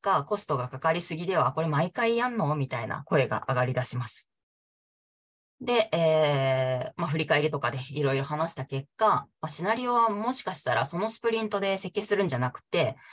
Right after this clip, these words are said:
もっと前段階の計画時とか、ピービーアイ作成時とか、まあ、リファインメントの時に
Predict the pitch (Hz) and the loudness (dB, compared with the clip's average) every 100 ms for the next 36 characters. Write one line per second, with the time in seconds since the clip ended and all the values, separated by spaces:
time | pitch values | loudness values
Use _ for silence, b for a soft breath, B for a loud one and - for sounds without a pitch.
0 | B - 220 240 156 139 160 165 170 143 | B -4 -2 0 4 6 6 4 4 2
1 | - 135 160 151 127 - 185 180 196 170 | 0 -2 2 2 0 -4 -4 -4 -4 -4
2 | 139 135 120 151 120 - 196 196 202 196 | -4 -6 2 2 2 -2 0 2 4 4
3 | 180 143 135 - - 135 - - - 143 | 2 0 -6 -4 0 0 0 -6 0 0
4 | 131 139 170 220 240 226 220 220 214 185 | 2 0 2 2 0 0 2 2 0 -2
5 | 113 | -4